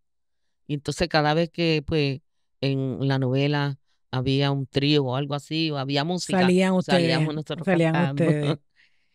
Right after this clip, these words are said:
Speaker 1: Y, pues, ahí empezamos como una penetración en la cuestión de, de, de los medios televisivos. Y entonces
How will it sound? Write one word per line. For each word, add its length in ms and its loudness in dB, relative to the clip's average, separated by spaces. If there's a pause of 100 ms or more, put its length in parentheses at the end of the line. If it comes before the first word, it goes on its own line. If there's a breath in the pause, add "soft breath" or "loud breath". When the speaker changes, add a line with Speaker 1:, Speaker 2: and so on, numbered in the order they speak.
(280)
Speaker 1:
Y, 520 -2 (180)
pues, 300 -2 (220)
ahí 540 4
empezamos 600 -4
como 360 -6 (300)
una 160 -2
penetración 540 -2
en 60 0
la 100 0
cuestión 400 -2
de, 360 -2 (320)
de, 400 0
de 160 -2
los 120 0
medios 280 -2
televisivos. 840 -6 (1400)
Y 160 4
entonces 880 0